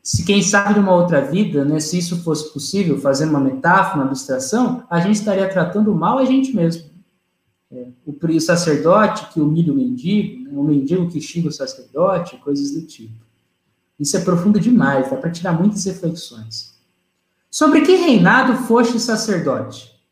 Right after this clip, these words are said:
Já faz tanto tempo, o príncipe era vosso Sesostris. Olha só.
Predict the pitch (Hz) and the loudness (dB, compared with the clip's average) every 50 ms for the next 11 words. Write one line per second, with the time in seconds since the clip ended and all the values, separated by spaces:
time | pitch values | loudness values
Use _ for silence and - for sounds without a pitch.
0 | _ _ _ _ _ _ - 208 208 208 254 240 214 - - - 247 254 240 247 | _ _ _ _ _ _ -6 -6 -4 -2 -2 -2 -4 -4 -2 0 0 0 2 0
1 | - - - 175 175 202 220 214 - - - - _ _ _ _ _ _ _ _ | -4 -6 -4 -2 0 0 0 -2 -4 -10 -14 -18 _ _ _ _ _ _ _ _
2 | 190 185 170 - - 254 285 311 - - - - - 320 - - 320 320 320 - | -8 -8 -8 -4 0 2 2 2 2 0 -2 -2 -2 -2 -2 0 -2 -2 -2 -4
3 | - - _ _ _ _ _ 208 214 214 220 220 220 220 226 233 226 226 226 - | -10 -14 _ _ _ _ _ -2 0 2 2 2 2 2 0 -2 -2 -4 -10 -12
4 | - - _ _ _ _ 135 127 123 123 151 196 208 214 214 208 208 - - 220 | -18 -20 _ _ _ _ -20 -20 -14 -4 0 2 4 4 4 2 0 -2 -2 -2
5 | 208 208 - - - _ _ - - - - 240 214 - - - - 226 202 170 | -4 -4 -6 -14 -18 _ _ -8 -6 -2 0 0 0 0 -2 -2 0 0 0 0
6 | 170 - - - - - 107 107 - - - - - - _ _ _ _ _ _ | -2 -4 -8 -10 -10 -16 -16 -16 -14 -16 -20 -20 -20 -20 _ _ _ _ _ _
7 | _ _ _ _ _ _ _ _ _ _ _ _ _ _ _ 170 180 165 147 - | _ _ _ _ _ _ _ _ _ _ _ _ _ _ _ -6 -4 -4 -4 -4
8 | - - - 113 113 - - | -6 -8 -10 -12 -12 -12 -16